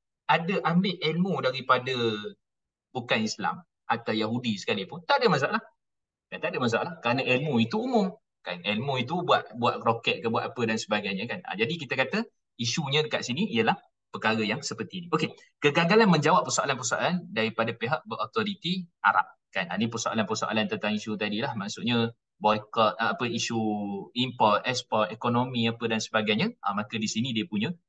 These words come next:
cerita dia. Ah, maksudnya saya nak sebutkan apa? Sejarah boikot ni telah pun disepakati dah pada zaman itu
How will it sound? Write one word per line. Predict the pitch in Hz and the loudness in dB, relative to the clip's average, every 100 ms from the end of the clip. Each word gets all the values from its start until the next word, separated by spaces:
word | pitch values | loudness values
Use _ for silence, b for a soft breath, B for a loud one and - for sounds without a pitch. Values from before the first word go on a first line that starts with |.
| _ _ | _ _
cerita | - 117 117 | -4 -2 -2
dia. | 101 92 - | -4 -4 -8
Ah, | 87 | -8
maksudnya | 90 - 139 156 | -6 -2 0 0
saya | 165 127 | 0 0
nak | 120 110 | -2 -4
sebutkan | 131 151 147 | -4 -2 0
apa? | 110 113 - | 0 -2 -6
Sejarah | - 110 120 127 | -8 0 2 2
boikot | 117 117 120 - | 2 0 0 -2
ni | 151 - | -2 -4
telah | 117 113 | -2 -2
pun | - 143 | -4 -6
disepakati | 110 123 - 123 120 120 - 135 | -4 -6 -4 -4 -2 -2 -4 -4
dah | 107 | -4
pada | - 107 | -4 -4
zaman | 104 104 107 | 0 0 -2
itu | 98 | -2